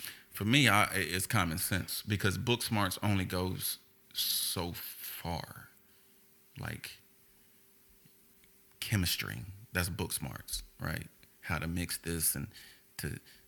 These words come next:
to, to make this. And, but common sense is like, okay, if I put these two sticks together, rub 'em together by some leaves, I'm gonna get a fire.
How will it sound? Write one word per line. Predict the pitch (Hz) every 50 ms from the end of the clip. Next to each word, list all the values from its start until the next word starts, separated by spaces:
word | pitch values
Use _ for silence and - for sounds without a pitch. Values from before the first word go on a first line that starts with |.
| - -
to, | - - - - - -
to | - -
make | 85 87 87 80 - -
this. | - 95 87 82 82 - -
And, | 78 76 - 92 - - - - - - -
but | - 85 -
common | - 131 117 104 98 95 87
sense | - - 113 120 117 - -
is | 98 92 87
like, | 92 87 87 90 87 90 92 - - - - - - - - - - - - - - - -
okay, | 90 82 - 104 90 82
if | 82 87 -
I | 95 98
put | - - - 107 98 87 - -
these | 101 95 -
two | - - - 98 -
sticks | - - - 98 - -
together, | - 85 - 110 107 104 90 78 78 82 92 98 92 - _ - - - - - - - _ - - -
rub | 101 101 101 87
'em | 95 95
together | 92 78 - 104 98 90 90 90
by | 90 87 90 92
some | - - 82 82 90
leaves, | 101 101 98 92 - - - - - - - - - - - - - - - - - - - - - - - - - - - - - - - - - - - - - -
I'm | 95
gonna | 87 85
get | 87 92 85
a | -
fire. | - - 104 95 78 - - 95 -